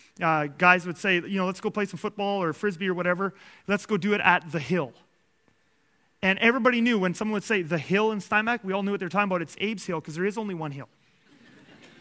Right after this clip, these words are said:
The Hill. So you don't have to say Abe's Hill. You don't have to specify which hill. The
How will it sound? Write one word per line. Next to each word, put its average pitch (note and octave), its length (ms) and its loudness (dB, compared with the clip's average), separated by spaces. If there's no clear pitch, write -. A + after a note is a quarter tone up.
The A3 180 10
Hill. A3+ 280 4
So - 140 -4
you C4+ 40 2
don't C#4 80 4
have C4+ 140 6
to G3 40 -10
say C#4 300 4
Abe's G#3+ 280 4
Hill. A#3+ 200 4
You F3 100 -2
don't B3+ 60 6
have B3+ 80 0
to G3 60 -6
specify B3 540 2
which F#3+ 280 0
hill. G#3+ 280 2
The B3+ 440 10